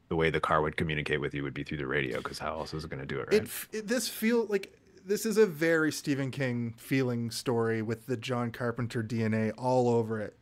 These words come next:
Speaker 2: The music,
Speaker 1: Mm-hmm.
Speaker 2: the shots, like, the cinematography, it's all very John Carpenter, but this is, this feels like, this feels like a Stephen King story.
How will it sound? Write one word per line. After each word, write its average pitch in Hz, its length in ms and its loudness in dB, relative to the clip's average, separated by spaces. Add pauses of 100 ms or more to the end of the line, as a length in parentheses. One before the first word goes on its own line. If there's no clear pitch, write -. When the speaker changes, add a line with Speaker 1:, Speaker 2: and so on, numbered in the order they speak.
(120)
Speaker 2:
The 127 80 -4
music, 147 540 4
Speaker 1:
Mm-hmm. 87 100 -2 (260)
Speaker 2:
the 131 100 0
shots, 143 520 2
like, 135 140 -4
the 135 80 -4
cinematography, 131 960 0 (360)
it's - 80 -16
all 160 120 4
very 165 180 4
John 147 240 0
Carpenter, 143 400 2
but 131 180 -2
this 160 160 2
is, 156 220 2
this 156 200 -2
feels 151 460 4
like, 120 480 0 (300)
this 139 360 -6
feels 147 360 4
like 127 140 0
a 120 40 0
Stephen 120 380 -2
King 110 260 -4
story. 110 640 -6